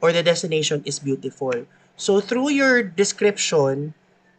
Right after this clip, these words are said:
uh, or j-, because you've given them the description of that certain destination,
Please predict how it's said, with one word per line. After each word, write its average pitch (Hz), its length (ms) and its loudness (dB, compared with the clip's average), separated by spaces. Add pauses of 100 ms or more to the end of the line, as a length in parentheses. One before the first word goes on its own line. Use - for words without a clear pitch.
(1200)
uh, 175 560 0
or 185 320 4 (480)
j-, 277 280 -8 (680)
because 226 400 0
you've 151 400 -2
given 233 480 2
them 190 160 2
the 180 80 0
description 165 960 -2
of 147 400 -2 (420)
that 156 380 0
certain 190 400 0
destination, 151 960 -4